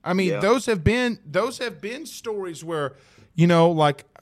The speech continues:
Speaker 1: I'll take this hit and I'm on the bottom of the pile, and I'm think-, you know, y-, you know what my thought was always, T C?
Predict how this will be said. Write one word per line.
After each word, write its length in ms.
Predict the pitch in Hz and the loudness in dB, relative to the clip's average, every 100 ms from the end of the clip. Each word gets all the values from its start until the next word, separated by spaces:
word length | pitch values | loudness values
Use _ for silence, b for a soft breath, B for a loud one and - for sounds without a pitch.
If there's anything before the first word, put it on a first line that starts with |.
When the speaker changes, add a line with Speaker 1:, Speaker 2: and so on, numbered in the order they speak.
| _ | _
Speaker 1:
I'll 200 | 165 208 | 2 2
take 260 | - 208 202 | 2 -2 2
this 240 | 196 - | 2 2
hit 240 | 208 190 156 | 2 2 4
and 80 | |
I'm 80 | 160 | 6
on 80 | 170 | 6
the 60 | 156 | 6
bottom 260 | 165 165 147 | 4 4 4
of 60 | 135 | 4
the 40 | |
pile, 240 | 180 170 135 | 4 4 4
and 80 | |
I'm 120 | 143 165 | 0 -2
think-, 280 | 170 165 - | -6 -6 -4
you 100 | 165 | -2
know, 140 | 170 | 0
y-, 60 | 180 | -2
you 340 | 190 190 202 | -6 -4 0
know 100 | 247 | 2
what 100 | 233 | 2
my 180 | 170 180 | 2 0
thought 280 | 185 185 151 | 0 -2 0
was 220 | 170 165 | -2 0
always, 300 | 170 175 170 | 0 0 -2
T 160 | - 165 | -4 -6
C? 340 | - 170 170 | -4 -2 -2